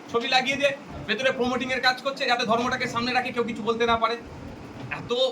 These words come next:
মানে, ওই, ওদের গ্রুপ যেটা আছে, রাকেশ রায় চৌধুরীদের গ্রুপ যেটা আছে, এই ধরনের অনৈতিক কাজগুলোকে তো মেনে নেওয়া যায় না। ধর্ম এই ধরনের অনৈতিক কাজের পারমিশন দেয়নি, রাজ্যও দেয়নি, দেশও দেয়নি, সংবিধানও দেয়নি। সুতরাং ওয়েটল্যান্ডে একটা ইট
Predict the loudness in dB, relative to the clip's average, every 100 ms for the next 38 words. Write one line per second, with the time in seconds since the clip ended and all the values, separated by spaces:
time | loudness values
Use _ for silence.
0 | 0 -4 2 4 6 6 2 -4 -2 -2
1 | 0 0 -2 -4 -6 -10 -10 -12 -10 -10
2 | -8 -8 -8 -4 -6 -6 -12 -14 -12 -6
3 | -4 -4 -4 -4 -6 -8 -2 -2 -2 -8
4 | -6 -6 -4 -2 -2 2 2 2 0 -10
5 | -10 -8 0 2 2 4 4 4 2 0
6 | 2 2 4 2 2 0 6 6 6 -2
7 | -6 -8 2 4 4 4 4 6 4 2
8 | 0 0 4 2 2 0 -2 0 0 0
9 | 0 -2 -6 2 2 2 -2 -12 -6 6
10 | 6 8 6 6 6 4 4 0 -4